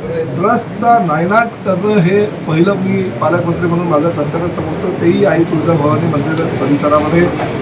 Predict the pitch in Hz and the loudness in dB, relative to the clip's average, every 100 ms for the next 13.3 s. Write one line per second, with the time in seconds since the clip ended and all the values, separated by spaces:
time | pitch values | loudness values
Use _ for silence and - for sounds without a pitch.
0 | - - 127 - 175 175 147 160 170 165 | -2 0 0 2 0 0 0 2 2 2
1 | 185 - - 147 143 135 131 - - - | 2 0 0 2 4 4 0 -6 -6 2
2 | 147 143 165 160 143 139 165 165 - 185 | 4 6 4 0 0 0 0 0 0 0
3 | - 160 160 151 139 131 123 156 156 185 | 0 -2 -2 2 2 2 0 0 0 0
4 | - 135 151 156 196 196 160 147 147 156 | 0 0 2 2 2 2 2 0 -2 -4
5 | 160 170 - 165 170 196 151 147 143 143 | -2 -2 -2 -2 0 0 -2 -2 -2 0
6 | 147 147 156 139 151 143 175 185 208 151 | 2 0 0 0 0 0 0 2 2 2
7 | 143 156 160 147 123 160 165 180 196 185 | 0 0 -2 -4 -4 -2 -2 2 4 2
8 | 156 147 156 147 139 - - - - - | 0 -2 0 0 -2 -4 -6 -8 -4 -2
9 | 123 131 156 175 175 175 170 156 160 190 | 0 2 2 2 2 0 -2 -2 0 0
10 | - 175 196 160 151 156 185 180 143 143 | -2 2 4 4 0 -2 2 2 2 -2
11 | 165 185 202 - 180 160 139 - - 139 | 2 2 2 -2 -2 0 -2 -4 -10 -8
12 | 156 135 135 117 - - - - - 135 | -4 -2 0 -2 -2 -6 -6 -6 -4 0
13 | 156 156 143 | 4 4 2